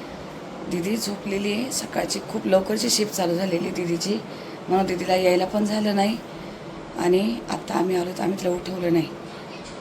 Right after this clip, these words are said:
लगेच पहिलं सामान वगैरे ठेवलं इथे.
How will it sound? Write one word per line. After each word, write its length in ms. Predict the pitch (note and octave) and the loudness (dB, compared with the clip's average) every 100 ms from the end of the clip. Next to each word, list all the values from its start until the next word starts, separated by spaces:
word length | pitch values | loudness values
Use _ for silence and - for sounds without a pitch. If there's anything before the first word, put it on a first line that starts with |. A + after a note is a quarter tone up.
| - | -2
लगेच 380 | F#3 F#3 A3+ - - - G#3+ | 0 0 -2 -4 -8 -6 0
पहिलं 280 | G3+ F#3+ | 2 2
सामान 360 | G3+ G3+ F3+ F3 | -2 2 8 8
वगैरे 220 | F3 E3 | 8 4
ठेवलं 260 | E3 F#3 F#3 | 2 0 0
इथे. 260 | F#3 F#3 | -2 -2